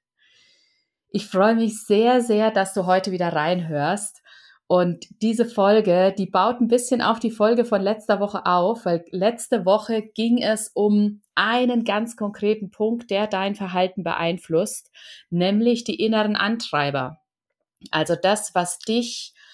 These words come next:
antreibt, dich auf eine bestimmte Art und Weise zu verhalten mit dem Ziel,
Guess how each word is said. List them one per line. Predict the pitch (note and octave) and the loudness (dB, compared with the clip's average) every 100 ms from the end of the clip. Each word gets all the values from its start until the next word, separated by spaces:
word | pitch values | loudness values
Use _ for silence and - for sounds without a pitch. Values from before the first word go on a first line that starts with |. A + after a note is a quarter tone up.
| - _ _ _ _ | -20 _ _ _ _
antreibt, | - F#3+ A#3+ B3+ - G#3 G#3+ A3 A#3 - | -4 0 0 -2 -4 -4 -2 -2 -2 -6
dich | G3 - | -8 -2
auf | F#3 G3 | 0 0
eine | G3 F3 | 0 -2
bestimmte | F3 - - G#3+ A#3 A#3 G#3+ | -2 -4 -2 0 0 -2 -4
Art | - F#3 G3 | 0 0 0
und | F#3+ D#3 | -4 0
Weise | D#3+ F3+ F#3+ G3 | 2 2 0 -4
zu | G3 | -6
verhalten | F#3 D#3 F3 F#3+ A3+ G#3 | -4 -6 -2 -2 -2 -4
mit | G3 G3+ F#3+ | -4 -4 -4
dem | E3+ E3 | -6 -6
Ziel, | - - A3 A#3+ C4 C#4 C#4 | -10 -2 2 4 4 2 -2